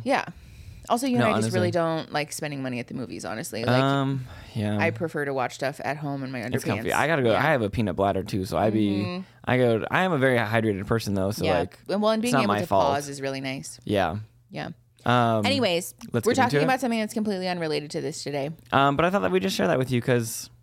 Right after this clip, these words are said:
Speaker 1: Why not?
Speaker 2: why not?
Speaker 1: Welcome to the pod, everybody.
Speaker 2: What are we talking
Speaker 1: Um,
Speaker 2: about today?
Speaker 1: so the thing we are talking about, it's, there's a little bit of a story. There's a little bit of a setup for how we got here.
Speaker 2: Set me up.
Speaker 1: But I feel like this will be a fun conversation, both for you and I, and hopefully for you guys <laughs> who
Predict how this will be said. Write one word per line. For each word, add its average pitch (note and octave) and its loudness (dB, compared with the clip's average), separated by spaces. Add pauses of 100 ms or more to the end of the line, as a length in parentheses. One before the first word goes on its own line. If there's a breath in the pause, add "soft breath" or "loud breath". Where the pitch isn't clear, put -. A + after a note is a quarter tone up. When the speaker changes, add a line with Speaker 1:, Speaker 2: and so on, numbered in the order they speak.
(180)
Speaker 1:
Why A3+ -2
not? A#3 -4
Speaker 2:
why D3 2
not? C#3 0 (160)
Speaker 1:
Welcome F4+ 4
to F4 2
the F4 2
pod, C#4 6
everybody. F#3+ 0 (100)
Speaker 2:
What A3 2
are B3 6
we A#3+ 6
talking B2 4
Speaker 1:
Um, B2+ 0
Speaker 2:
about A2 2
today? G#2 0 (160)
Speaker 1:
so C4+ 2
the B3+ -2
thing D4+ -4
we F#4 -2
are F#4 0
talking G3 -2
about, E3+ 2
it's, G3+ -2
there's G3+ 0
a G#3 0
little G#3 0
bit A#3 2
of C4 2
a C4 -2
story. D3+ -4
There's F3 -6
a F3+ -6
little F#3 -4
bit G3+ -4
of A3+ -2
a A3+ -4
setup D#3+ -4
for F3 -6
how E3+ -4
we E3+ -6
got D#3+ -2
here. E3 -4
Speaker 2:
Set G#2 -2
me G2+ 0
up. B2 0 (160 loud breath)
Speaker 1:
But F#3+ 0
I F#3+ 0
feel A3+ -2
like A3+ 0
this G3 -4
will F#3+ -4
be F3+ -2
a E3 0
fun D#3+ -4
conversation, D#3 -6
both F3+ -4
for F3+ -8
you E3+ -4
and D3+ -4
I, D3 -4
and E3+ -6
hopefully A3+ -4
for - -12
you - -6
guys - -6
<laughs> - -20
who - -4